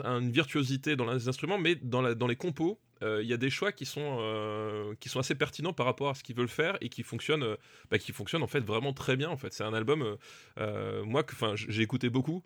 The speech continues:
Euh, le punk, c'est, c'est une de mes, euh, une de mes racines, on va dire, musicales, euh, principalement. Euh, et du coup, du coup, pour moi, c'était un album fondateur parce que, voilà, ça représentait, euh,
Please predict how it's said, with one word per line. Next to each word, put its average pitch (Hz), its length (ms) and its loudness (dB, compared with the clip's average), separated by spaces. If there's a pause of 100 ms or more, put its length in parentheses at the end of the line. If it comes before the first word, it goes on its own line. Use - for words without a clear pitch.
(360)
Euh, 104 480 -2
le 107 180 -2
punk, 143 220 6
c'est, 107 280 0
c'est 117 180 0
une 131 120 4
de 127 80 8
mes, 120 180 2
euh, 107 540 -2 (760)
une 107 140 -8
de 113 60 -2
mes 120 100 6
racines, 143 380 6
on 139 40 6
va 120 120 6
dire, 120 160 6
musicales, 123 500 4
euh, 107 560 0
principalement. 123 640 0 (320)
Euh, 107 600 2
et 113 100 4
du 117 100 0
coup, - 160 -12
du 123 100 -4
coup, 160 160 2 (140)
pour 120 100 -4
moi, 143 120 4
c'était 151 360 4
un 131 80 4
album 120 240 4
fondateur 127 500 0
parce - 180 -2
que, 127 80 0
voilà, 113 320 2
ça 101 160 -2
représentait, 110 500 0
euh, 117 220 0